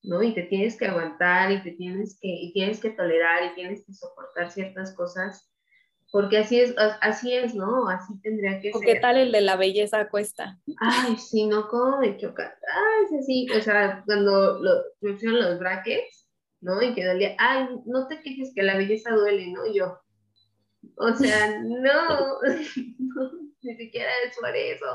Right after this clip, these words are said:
Speaker 1: pero, o sea, y, y creo que al final todo, creo que también pareciera que todas las acciones que tomamos las mujeres es para vernos bellas,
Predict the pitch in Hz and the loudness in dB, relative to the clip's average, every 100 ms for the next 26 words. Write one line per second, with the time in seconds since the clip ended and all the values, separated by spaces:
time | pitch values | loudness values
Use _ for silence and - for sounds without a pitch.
0 | - 339 311 - 226 214 214 220 196 190 | -10 -14 -14 -2 4 6 6 4 2 0
1 | 233 226 233 - 254 254 277 302 233 208 | -2 -4 -6 0 0 2 -2 -4 -2 -2
2 | 220 - 240 - - - _ _ _ _ | -2 -2 -4 -4 -8 -12 _ _ _ _
3 | _ - 214 214 240 240 247 240 - _ | _ -6 -4 -2 4 6 6 2 -4 _
4 | _ - 202 214 214 220 226 233 233 226 | _ -6 -4 4 6 6 4 0 -2 -6
5 | 226 _ _ _ _ _ _ _ 226 233 | -10 _ _ _ _ _ _ _ 0 0
6 | 240 269 285 262 233 233 240 190 185 196 | 0 -2 -2 -4 0 0 -2 -6 -6 -4
7 | 214 220 208 190 190 196 233 226 208 190 | -4 -6 -10 -6 -4 -2 -2 -2 -4 -6
8 | 214 269 - - 233 - 220 185 190 196 | 0 0 -2 -8 -10 -4 -2 0 2 0
9 | 190 185 180 - _ _ | 0 -2 -6 -10 _ _